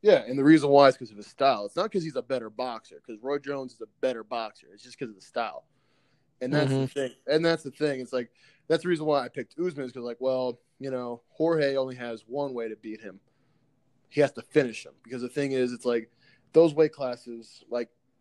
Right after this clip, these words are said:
Speaker 1: Khabib's weight, lightweight and welterweight are, like, the only two weight classes where you have to be extremely, you have to, you can, you can be really,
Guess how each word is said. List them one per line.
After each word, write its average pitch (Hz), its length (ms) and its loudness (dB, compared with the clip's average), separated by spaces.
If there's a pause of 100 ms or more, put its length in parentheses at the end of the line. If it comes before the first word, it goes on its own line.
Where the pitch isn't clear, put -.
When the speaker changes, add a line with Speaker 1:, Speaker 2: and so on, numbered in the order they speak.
(340)
Speaker 1:
Khabib's 135 360 -2
weight, 131 180 4
lightweight 143 480 4 (560)
and 123 640 -6
welterweight 139 380 2
are, 123 80 0
like, 120 100 -2
the - 140 -20
only 165 200 -2
two 156 160 -4
weight 135 240 -4
classes 113 400 -12
where 117 140 -8
you 131 200 -8
have 127 260 -2
to 127 80 -12
be 120 280 -14 (560)
extremely, 135 1120 -4
you 147 140 0
have 151 100 8
to, 151 140 -12
you 151 100 -4
can, 135 240 -6
you 139 120 -6
can 147 100 -2
be 127 140 0
really, 131 520 2